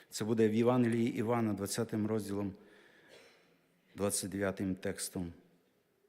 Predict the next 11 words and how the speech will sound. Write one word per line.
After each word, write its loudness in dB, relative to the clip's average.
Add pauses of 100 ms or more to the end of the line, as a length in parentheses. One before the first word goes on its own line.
Промовляє -2
до -4
нього 0 (440)
Ісус: -6 (1200)
«Тому 6
ввірував 4
ти, 0 (2750)
що -8
побачив -8
мене. -4 (1500)
Блаженні, -2